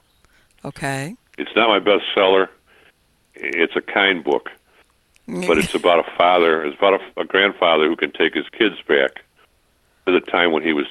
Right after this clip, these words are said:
Speaker 2: ten years old.
Speaker 1: Wow.
Speaker 2: So he takes his children back to when, to nineteen fifty-six, actually.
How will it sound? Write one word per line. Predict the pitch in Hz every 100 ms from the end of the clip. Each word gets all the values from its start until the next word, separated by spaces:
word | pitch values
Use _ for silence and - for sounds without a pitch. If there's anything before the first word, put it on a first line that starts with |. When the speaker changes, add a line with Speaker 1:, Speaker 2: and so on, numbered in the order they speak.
| -
Speaker 2:
ten | - 76
years | 71 65
old. | 76 64 57 - - -
Speaker 1:
Wow. | 151 139 135 135 131 123 131 - _ _ _ _ _ _ _ -
Speaker 2:
So | - 78
he | 65 -
takes | 82 92 82
his | 78 -
children | - 92 80
back | 76 78 -
to | -
when, | 73 73 71 73 _ _ _ _ _ _ _ _
to | -
nineteen | 87 82 82
fifty-six, | 80 78 - - 80 -
actually. | 73 64 - 64